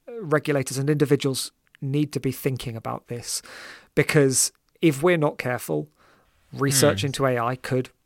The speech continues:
Speaker 1: end humanity. And the second, the, the harder message is that once you believe that first message,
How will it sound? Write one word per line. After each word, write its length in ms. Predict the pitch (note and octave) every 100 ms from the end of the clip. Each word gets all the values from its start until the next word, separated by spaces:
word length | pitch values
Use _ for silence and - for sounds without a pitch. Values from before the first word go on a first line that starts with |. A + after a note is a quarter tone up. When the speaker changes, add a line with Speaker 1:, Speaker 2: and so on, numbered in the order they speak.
| _ _ _ -
Speaker 1:
end 320 | B2 A#2+ B2
humanity. 680 | - E3+ F3 A#3 D#3+ - B2+ _ - - - _ _ _ -
And 140 | D#3+
the 60 | D#3+
second, 680 | - C4+ - D4 D#4 E4 - _ _ _ _ D4
the, 220 | G#3 D#3+ G3
the 180 | E3
harder 460 | D3+ D#3+ A3 D4 E3
message 600 | C3 C3 D3 E3+ - - _ _ _ _ _ _
is 180 | - E3+
that 200 | F#3 - _ _ _ _ _ _ _ _ _ _ _
once 320 | D3+ G3 - -
you 60 |
believe 440 | F#3+ E3 E3+ G#3 E3
that 160 | E3
first 340 | - D#3+ F3+ -
message, 480 | G3 - B3 -